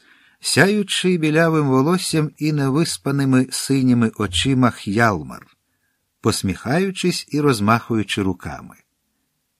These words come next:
«Який ти нереально сьогодні гарний», замість привітання виголосила Марла.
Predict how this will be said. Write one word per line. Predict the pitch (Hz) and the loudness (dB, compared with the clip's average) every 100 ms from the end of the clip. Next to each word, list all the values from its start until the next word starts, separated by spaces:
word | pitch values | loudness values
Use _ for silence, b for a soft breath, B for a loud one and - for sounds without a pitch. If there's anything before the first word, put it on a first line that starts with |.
| - | -4
«Який | 107 113 123 | 0 4 2
ти | - 123 | 2 0
нереально | 117 113 107 110 151 156 147 147 | 2 2 2 2 2 0 -2 -4
сьогодні | - 135 117 139 127 135 | -2 0 2 0 -2 -4
гарний», | 123 85 143 147 - - 98 | -4 -2 -2 -2 -8 -16 -16
замість | 90 101 101 - - | -6 -4 -4 -6 -4
привітання | 107 101 92 123 127 127 123 117 | -2 0 0 0 0 0 0 -2
виголосила | 104 110 104 104 - 101 104 | -2 -2 -2 -4 -4 -4 -2
Марла. | 107 101 73 87 | -2 -2 -4 -12